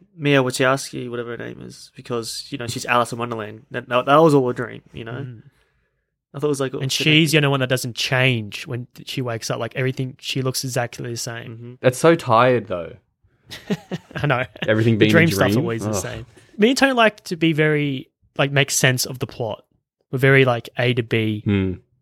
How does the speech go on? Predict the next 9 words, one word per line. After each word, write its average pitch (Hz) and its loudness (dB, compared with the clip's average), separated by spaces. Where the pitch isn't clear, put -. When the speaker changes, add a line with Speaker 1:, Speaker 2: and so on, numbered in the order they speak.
Speaker 2:
We 135 2
hate 127 2
movies 123 0
where, 117 -4
like, - -8
Aronofsky, 123 -2
especially 151 2
him. 113 -2
Like, 117 -4